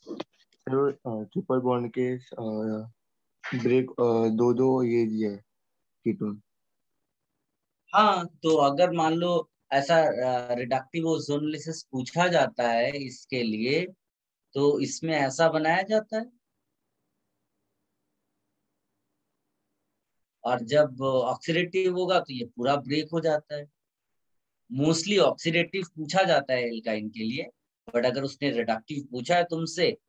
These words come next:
Speaker 2: तो यहाँ पर stop कर देंगे। नहीं समझ में आया बेटा?
Speaker 1: ओके सर, समझा।
Speaker 2: ये मैंने लिखाया है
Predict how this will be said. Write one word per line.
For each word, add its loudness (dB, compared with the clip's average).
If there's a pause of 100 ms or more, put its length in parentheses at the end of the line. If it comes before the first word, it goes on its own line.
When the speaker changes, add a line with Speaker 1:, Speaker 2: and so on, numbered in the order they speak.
(140)
Speaker 2:
तो -4
यहाँ 0
पर -10
stop -6
कर -4
देंगे। -10 (1000)
नहीं -2
समझ -2
में -4
आया -4
बेटा? -10 (600)
Speaker 1:
ओके -4
सर, -18
समझा। -8 (580)
Speaker 2:
ये -4
मैंने 2
लिखाया 2
है -4